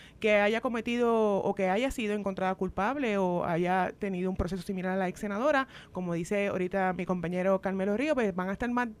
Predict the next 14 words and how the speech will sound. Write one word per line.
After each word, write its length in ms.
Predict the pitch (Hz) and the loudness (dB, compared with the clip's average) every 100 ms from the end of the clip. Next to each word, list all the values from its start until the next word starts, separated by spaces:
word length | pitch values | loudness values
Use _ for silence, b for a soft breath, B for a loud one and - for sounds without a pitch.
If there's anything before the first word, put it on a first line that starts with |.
| - | -2
pendientes 480 | 254 247 339 359 | 0 0 -2 -4
porque 260 | 269 240 226 | -4 0 2
nos 140 | 226 | 2
va 120 | 208 220 | 2 2
a 40 | |
perseguir 720 | 254 269 240 220 269 254 - - | 2 -2 -4 -2 -2 -4 -6 -4
el, 260 | 208 208 - - | 0 0 -2 -6
el 120 | - | -4
ser 260 | 190 247 247 | -2 -2 0
ex 200 | 220 - | -2 -2
senador, 460 | - 220 180 214 214 | -4 -2 2 4 4
el 140 | 190 | 2
ex 260 | 208 - - | -2 -4 -6
funcionario, 680 | 247 240 220 208 214 196 | -2 0 2 2 4 2